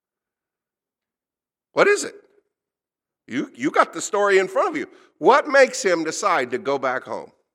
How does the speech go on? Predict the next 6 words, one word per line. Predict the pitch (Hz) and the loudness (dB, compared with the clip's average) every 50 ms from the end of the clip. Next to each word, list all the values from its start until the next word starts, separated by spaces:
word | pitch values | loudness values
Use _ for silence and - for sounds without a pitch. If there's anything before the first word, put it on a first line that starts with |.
| _ _ _ _ _ _ _ _ _ _ _ _ _ _ _ _ _ _ _ _ _ _ _ _ _ _ _ _ _ _ _ _ _ | _ _ _ _ _ _ _ _ _ _ _ _ _ _ _ _ _ _ _ _ _ _ _ _ _ _ _ _ _ _ _ _ _
You | - 123 151 | -14 -14 -12
can | - 175 170 | -10 -12 -14
s-, | 165 - - - | -14 -16 -20 -20
yes! | - 95 117 180 240 605 605 466 - - - - - - _ _ _ _ _ _ _ _ _ _ _ _ _ _ _ _ | -14 -4 2 4 4 6 4 4 2 -2 -6 -8 -8 -10 _ _ _ _ _ _ _ _ _ _ _ _ _ _ _ _
Starving. | - - - - - 277 254 247 240 233 208 262 277 302 311 381 370 - - - _ _ _ _ _ _ _ _ _ _ _ _ _ _ _ _ _ _ _ _ _ _ _ _ _ _ _ _ _ _ _ _ _ _ _ _ _ _ _ | -14 -12 -10 -2 0 2 4 6 6 6 6 4 0 2 0 -4 -6 -8 -14 -20 _ _ _ _ _ _ _ _ _ _ _ _ _ _ _ _ _ _ _ _ _ _ _ _ _ _ _ _ _ _ _ _ _ _ _ _ _ _ _
Starving. | - - - - _ - 254 254 277 277 262 226 151 131 127 151 202 269 285 | -16 -14 -14 -12 _ -2 0 2 4 6 6 4 4 2 -4 -4 -6 -8 -12